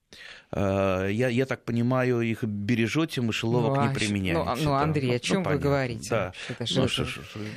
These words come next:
Speaker 1: гуманность,
Speaker 2: с-,
Speaker 1: э,
Speaker 2: страшно
Speaker 1: гуманность,
Speaker 2: слушать
Speaker 1: конечно,
Speaker 2: ваше.
Speaker 1: да, страшное дело.
Speaker 2: А, смотрите, следующий вопрос, э, от, э, ну, друзья, как вы поняли, мы сегодня говорим о, э, зимовье <laughs> и, и зверей в том числе, но и растений. И вот Ирина спрашивает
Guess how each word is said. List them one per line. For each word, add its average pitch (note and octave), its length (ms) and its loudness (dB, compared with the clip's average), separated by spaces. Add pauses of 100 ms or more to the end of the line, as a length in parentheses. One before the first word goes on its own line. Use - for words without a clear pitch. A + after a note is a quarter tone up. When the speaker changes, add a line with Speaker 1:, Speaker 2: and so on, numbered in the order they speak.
(120)
Speaker 1:
гуманность, D3+ 720 0
Speaker 2:
с-, - 40 -6
Speaker 1:
э, A2 220 2
Speaker 2:
страшно A2 140 0
Speaker 1:
гуманность, B2 400 2
Speaker 2:
слушать A#2+ 240 2
Speaker 1:
конечно, A#2 320 0
Speaker 2:
ваше. G#2 80 -2
Speaker 1:
да, G2 140 2
страшное G#2+ 500 -2
дело. G2 320 -2
Speaker 2:
А, E3 240 0
смотрите, F#3+ 480 0
следующий E3 320 0
вопрос, A3 440 0 (160)
э, F#3+ 140 2 (260)
от, - 320 -4
э, D3 300 0
ну, F3 260 -2
друзья, D#3+ 280 0 (100)
как - 180 -4
вы D#3+ 80 0
поняли, B3+ 380 2
мы F3 140 2
сегодня D#3+ 380 0
говорим D#3 540 2 (140)
о, F3 540 4
э, D#3+ 280 2
зимовье E3+ 720 2
<laughs> E3+ 360 0
и, D3+ 240 -4 (100)
и E3 140 4
зверей C3 360 0
в - 60 -10
том F#3+ 180 -2
числе, A#3+ 340 0
но D#3 160 -2
и F3 100 4
растений. E3 720 0
И D#3 40 0
вот E3+ 220 0
Ирина G3 300 2
спрашивает - 580 -2